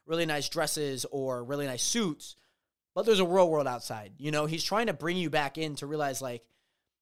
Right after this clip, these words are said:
without any of these things, you are, you are simply nothing. If your whole personality is based on designer clothes, you are simply nothing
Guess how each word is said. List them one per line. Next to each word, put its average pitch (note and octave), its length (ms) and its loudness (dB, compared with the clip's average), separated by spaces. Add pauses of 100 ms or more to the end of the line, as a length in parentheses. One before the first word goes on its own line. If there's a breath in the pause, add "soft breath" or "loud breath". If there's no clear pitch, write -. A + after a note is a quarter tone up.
(280)
without F#3+ 340 6
any G3+ 180 4
of A3+ 60 4
these G#3+ 140 0
things, A#3+ 240 2
you F#3 100 2
are, C#3+ 220 2
you F3+ 160 0
are F3+ 80 2
simply F3+ 360 0
nothing. B2 480 -4 (400)
If D#3+ 160 -4
your G#3 140 4
whole B3 180 4
personality E3+ 500 2
is C#3 60 -6
based D3+ 280 0
on D3 120 0
designer C#3 440 -4
clothes, D3+ 540 -4 (360)
you A3+ 140 2
are A3 60 8
simply E3+ 400 0
nothing C3 480 -4